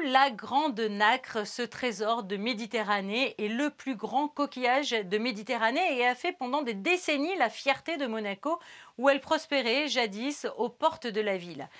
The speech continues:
Alors jusqu'à six cents individus ont même été comptabilisés en deux mille quinze dans la réserve du Larvoto.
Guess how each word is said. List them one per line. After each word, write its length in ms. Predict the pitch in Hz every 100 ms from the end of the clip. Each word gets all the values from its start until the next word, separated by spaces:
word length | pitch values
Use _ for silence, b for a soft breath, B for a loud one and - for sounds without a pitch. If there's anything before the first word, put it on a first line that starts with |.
| B B
Alors 220 | - 196
jusqu'à 340 | 190 196 - 208
six 260 | - 269
cents 320 | 277 - 302 240
individus 480 | 226 226 233 220
ont 80 | 285
même 180 | 247 262
été 260 | 262 294 302
comptabilisés 680 | - 302 285 254 262 285
en 100 | 320
deux 240 | 214 196 339
mille 200 | 330 -
quinze 300 | 359 349 220
dans 120 | 208
la 100 | 196
réserve 340 | 190 202 208 190
du 80 | 190
Larvoto. 640 | 190 180 190 - 247